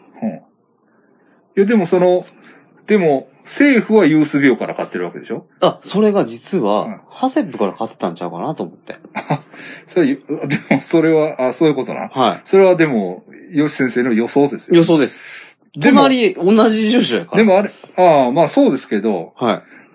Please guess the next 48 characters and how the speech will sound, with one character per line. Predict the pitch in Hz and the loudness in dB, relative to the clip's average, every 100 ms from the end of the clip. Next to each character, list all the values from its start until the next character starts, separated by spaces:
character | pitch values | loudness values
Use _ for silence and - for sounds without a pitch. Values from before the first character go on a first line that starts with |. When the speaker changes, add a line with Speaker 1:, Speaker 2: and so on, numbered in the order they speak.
| - | -2
Speaker 2:
い。 | |
Speaker 1:
で | 214 | 2
も、 | 208 165 160 | 2 0 -2
あ | 180 | 0
れ | 202 | 2
は | 202 196 196 - | 2 2 0 -2
福 | 180 196 | -4 -2
島 | 196 147 | -2 0
み | 139 | 0
ず | 135 | -2
ほ | 117 | -4
先 | 110 113 | -2 -2
生 | 107 92 | -2 -2
の、 | 120 190 117 | 0 2 0
Speaker 2:
は | - 117 | 0 0
い。 | 92 _ _ - _ _ - - | -2 _ _ -20 _ _ -8 -8
Speaker 1:
質 | - - 185 | -8 -6 -2
問 | 175 180 175 180 | 0 0 -2 0
に、 | 220 285 247 - | 2 2 -2 -4
Speaker 2:
は | 139 104 | -2 -2
い。 | - _ - - - | -4 _ -20 -20 -14
Speaker 1:
え | 175 | -10
っ | 147 | -8
と、 | - 143 135 | -2 0 2
要 | 127 | -2
す | 123 | -4
る | 113 | -6
に | |
答 | 127 151 | -2 0
え | 131 | 0
た | 98 | -2
わ | |
け | 90 | -10
で | 80 | -6
し | 151 | -6
ょ、 | |
あ | |
れ。 | 113 76 | -6 -4
Speaker 2:
答 | - 139 | -2 0
え | |
ま | 117 | 0
し | 98 | -2
た。 | - 80 _ - 139 | -8 -10 _ -20 -8
Speaker 1:
官 | 123 110 | -2 -2
僚 | 98 | -2
が。 | 87 - | -8 -8
Speaker 2:
は | - 117 | -2 -2
い。 | 85 | -2